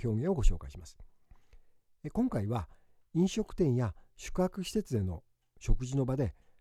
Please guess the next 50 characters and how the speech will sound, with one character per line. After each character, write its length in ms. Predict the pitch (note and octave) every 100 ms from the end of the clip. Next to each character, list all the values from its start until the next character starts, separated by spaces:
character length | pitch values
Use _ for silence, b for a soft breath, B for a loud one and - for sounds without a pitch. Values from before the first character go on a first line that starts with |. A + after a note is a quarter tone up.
| - _ -
お 80 |
客 240 | - F3 -
様 180 | F3 F3+
が 120 | F3
席 220 | A3 G#3
に 120 | D3+
つ 100 | -
い 80 | A2
て 240 | C#3 C#3 - _ -
注 200 | F3 F3
文 360 | E3+ E3+ E3+
を 80 | D#3+ -
伺 280 | B2 D3+ C#3+
っ 40 |
て、 360 | - - A#2 - b b b - _ -
そ 60 | F#3
の 120 | G3+
注 200 | - G3+
文 240 | F#3 F#3
を 40 | F3
繰 180 | -
り 80 | G#3+
返 200 | B3 B3+
す 80 | A3+
と 80 | G3
き 80 | G#3
に 100 | G#3
使 160 | -
う 120 | A#2 G2+
表 60 |
現 200 | G#2 G#2+
を 40 | D3
ご 80 | G2
紹 160 | F#2+
介 140 | D#2+ D#2
し 100 | F#2
ま 60 |
す。 120 | - - - - - - _ - _ _ -
続 180 | - D3
け 140 | D3 C#3+
て 100 | D3
言 80 |
っ 20 | C3+
て 140 | C3+
み 60 | B2+
て 100 | F#2+
く 80 |
だ 80 | D#2
さ 140 | D2
い。 60 | E2+